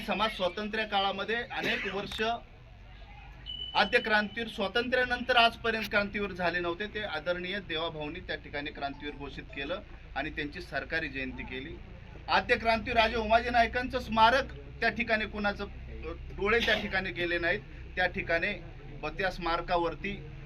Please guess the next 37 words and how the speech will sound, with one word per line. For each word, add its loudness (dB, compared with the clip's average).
आद्य 2
क्रांतीवीर 0
राजे 2
उमाजी 0
नायकांच्या 0
प्रत्येक 0
जयंतीला 0
सहा 2
वर्ष -2
झालं -2
त्या -4
ठिकाणी -6
देवाभाऊ -4
येतात, -2
मानवंदना 2
देतात 0
आणि -4
रामोशी -2
समाजाच्या -2
कमीत -6
कमी -4
वीस -6
मागण्या 0
त्या -4
ठिकाणी -6
पूर्ण -8
झाल्या. -6
आज 6
राष्ट्रीय 4
स्मारकाकरता 4
पाच 4
एकर 2
जमीन, -4
शंभर -4
कोटीची -6
जमीन -4
आहे 0